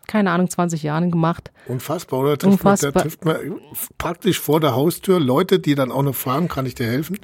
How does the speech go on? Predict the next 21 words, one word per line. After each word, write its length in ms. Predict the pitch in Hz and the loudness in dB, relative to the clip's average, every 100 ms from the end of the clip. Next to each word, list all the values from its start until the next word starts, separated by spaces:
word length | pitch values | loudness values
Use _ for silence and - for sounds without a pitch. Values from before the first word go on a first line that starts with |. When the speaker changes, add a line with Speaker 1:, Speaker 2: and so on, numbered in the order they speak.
| - | -6
Speaker 1:
Hab 80 | 165 | -4
ich 120 | 151 | 0
ganz 160 | 196 202 | 0 0
oft 200 | 175 - | 0 0
gehabt, 320 | 165 185 - | 0 0 -2
tatsächlich, 440 | 143 - 160 196 - | -8 -4 -2 -2 -2
dass 180 | 156 160 | -4 -2
ich, 200 | 104 117 | -4 -4
Speaker 2:
Mhm. 40 | |
Speaker 1:
äh, 240 | 147 151 160 _ _ _ _ _ _ _ | -2 0 -2 _ _ _ _ _ _ _
ehemalige 520 | - 185 214 214 214 220 | 0 4 4 2 0 -4
Pilger 420 | - 269 175 139 | -4 0 2 2
getroffen 500 | 143 - - - 135 | -4 -4 -8 -6 -8
habe 220 | - - | -8 -8
und 320 | 57 - 156 - | -8 -6 -4 -4
bei 100 | 151 | 0
denen 280 | 165 185 | 2 4
geschlafen 460 | 190 - 190 196 147 | 2 0 -2 -2 -2
habe. 160 | 131 139 | -4 -4
Und 260 | 147 143 | -4 -6
so 100 | - | -4